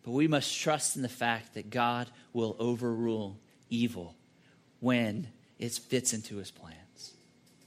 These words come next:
But I also want us to be aware today that just as though Haman was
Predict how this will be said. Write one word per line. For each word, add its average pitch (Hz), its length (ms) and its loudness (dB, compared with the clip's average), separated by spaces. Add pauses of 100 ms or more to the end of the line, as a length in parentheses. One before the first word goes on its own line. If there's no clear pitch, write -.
(1500)
But 127 80 -10
I 127 40 -6
also 180 280 0
want 139 160 4
us 127 140 2
to 123 100 -10
be 127 140 2
aware 110 260 2
today 101 540 -2 (1040)
that 123 140 0
just 220 260 8
as 175 140 4
though 160 440 10 (1040)
Haman 165 440 10
was - 580 4